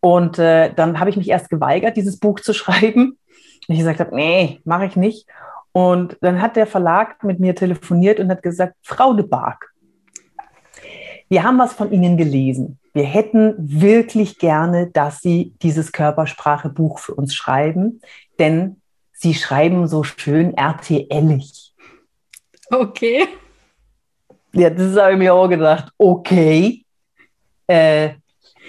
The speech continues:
Speaker 1: was die meinten und nicht so liebevoll ausgedrückt hatten, war, ähm, ich schreibe so, dass es jeder versteht. Also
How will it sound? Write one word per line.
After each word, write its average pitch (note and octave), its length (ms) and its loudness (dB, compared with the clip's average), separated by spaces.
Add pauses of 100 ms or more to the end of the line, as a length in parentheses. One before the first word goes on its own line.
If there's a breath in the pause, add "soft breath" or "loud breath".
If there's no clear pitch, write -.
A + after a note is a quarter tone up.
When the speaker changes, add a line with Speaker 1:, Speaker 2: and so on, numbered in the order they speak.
(140 loud breath)
Speaker 1:
was E3+ 200 -2
die G3+ 100 -2
meinten E3+ 720 2
und E3+ 220 -2
nicht F#3 260 -2
so F3 100 0
liebevoll F3 520 0
ausgedrückt F#3 680 -2 (300)
hatten, G#3 720 -2 (120)
war, F3 600 -2
ähm, E3 320 -2
ich - 260 -12
schreibe F#3 840 -2
so, E3+ 400 2
dass F#3 180 -2
es F3+ 140 -6
jeder F#3 180 0
versteht. C#3+ 760 -6
Also D#3 340 -2